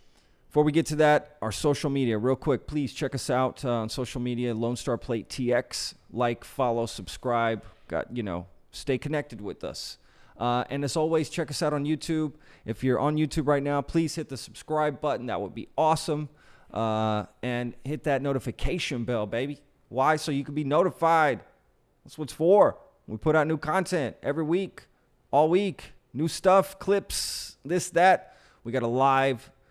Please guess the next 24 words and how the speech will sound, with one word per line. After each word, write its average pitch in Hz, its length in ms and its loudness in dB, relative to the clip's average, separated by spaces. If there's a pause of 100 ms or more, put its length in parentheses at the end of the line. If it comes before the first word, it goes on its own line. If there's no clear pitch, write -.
(160)
YouTube 151 400 4
show 170 500 4 (720)
every 127 240 4
Thursday, 113 680 2
seven 131 440 0
thirty 131 280 0
Central. 101 720 -4 (560)
What 143 200 4
do 147 80 8
I 147 80 6
do? 156 340 2
I 117 60 -2
just 113 200 -4
recap 127 520 0 (760)
the 107 80 -4
week's, 107 300 -2
it's 98 240 -2
a 117 60 0
wrap-up 104 420 0
show 82 220 -4
for - 120 -14
the 85 80 -6
Lone 80 200 -6
Star - 200 -14